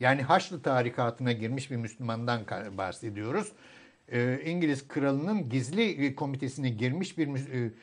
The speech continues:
adamdan bahsediyor. İşte bu adamın, e, Privy Council'e yemin, e, töreni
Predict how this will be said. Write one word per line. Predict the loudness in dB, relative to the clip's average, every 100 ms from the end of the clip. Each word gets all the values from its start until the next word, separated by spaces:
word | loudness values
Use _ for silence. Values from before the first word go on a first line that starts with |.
| -10 -2
adamdan | 4 4 6 4 4
bahsediyor. | 2 2 -2 -2 -2 0
İşte | -2 0 0 2
bu | 6
adamın, | 6 6 4 2 -2 -10 -20 -20 -20 -20 _ _ _ 0
e, | 2 0
Privy | 2 6 8 8 6
Council'e | 4 4 2 4 6 6 4 2
yemin, | 6 8 8 6 -6 -20 -20 -20 -20 -20 -20 -20 -20 -20 -10
e, | -2 -2
töreni | 2 12 12 12 12 8 8 8